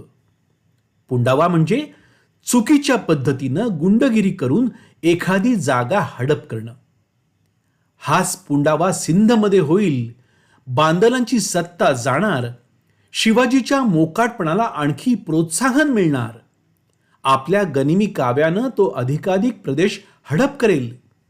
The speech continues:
त्यामुळे वेळीच शिवाजीला जरब बसवली पाहिजे, आवर घातला पाहिजे, नाहीतर सिंध आणि रोहिडा आपल्या हातात राहणार नाही, असा विचार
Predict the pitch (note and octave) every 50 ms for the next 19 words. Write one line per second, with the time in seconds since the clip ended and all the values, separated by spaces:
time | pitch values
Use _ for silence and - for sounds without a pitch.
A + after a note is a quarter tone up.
0 | _ _ _ _ _ _ _ _ _ _ _ D3 C#3+ D3 D#3+ E3+ F3 E3 C#3 B2
1 | C#3 D3+ E3+ G#3 B3 A#3+ A3 - - _ _ - - - D3+ E3 F3+ F3 F3 G3
2 | G3 F3+ D#3 B2 A2 C3 D3 G3+ C4 B3 G#3+ G#3+ G3 G3+ A3+ A3 G#3+ G3+ - G#3+
3 | G3 F#3+ F#3+ F3 C3 A#2 A#2 - _ _ _ _ _ _ _ _ _ D#3 F3 G#3
4 | G#3+ D4+ D#4 C#4 A3 A3+ A3+ A3 A3+ A3+ G3 - F#3 E3+ E3+ D#3+ D#3 C#3+ F3+ C4+
5 | B3 G#3 D#3+ D3+ D3 - E3 - - - - G3 A3+ A#3 A3 C4 D4 C#4+ - -
6 | _ _ _ _ _ D#3 E3 D#3+ C#3 C3 C#3 D3+ F3+ G#3+ A3+ G3 C3+ A#2 A#2 A#2+
7 | A#2+ - - - - _ C#3+ C#3+ C#3+ C#3+ - D#3 E3+ G3 G#3+ F#3+ C#3 A#2+ B2 B2
8 | A#2+ - D#3+ D#3+ E3 E3 D3 B2 A#2+ B2 C3+ C#3+ C#3 B2 A#2+ B2+ C#3 D#3+ F#3 E3
9 | E3 A#3+ C4 - - _ _ _ _ _ _ _ _ D3 D#3+ D#3+ - A3+ B3 B3+
10 | G#3+ F3 E3 D#3+ - - F#3+ D3 A#2 A#2 A#2